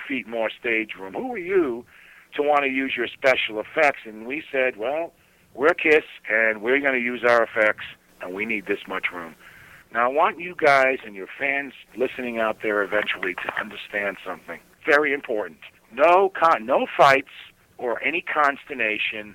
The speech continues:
of any kind was ever, ever instituted or begun by a Kiss roadie, the road crew,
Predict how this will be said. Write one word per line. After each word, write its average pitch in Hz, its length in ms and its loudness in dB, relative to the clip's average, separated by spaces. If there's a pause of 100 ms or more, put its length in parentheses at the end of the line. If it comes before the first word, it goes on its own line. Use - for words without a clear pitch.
of 92 120 -10
any 127 160 -4
kind 101 540 -6
was 90 120 -12 (220)
ever, 170 460 2 (360)
ever 175 420 2 (420)
instituted 120 840 -6
or 101 160 -10
begun 101 760 -4 (360)
by 110 140 0
a 101 120 0
Kiss - 340 -2
roadie, 135 440 0 (480)
the 101 60 -10
road 160 300 4
crew, 151 440 -2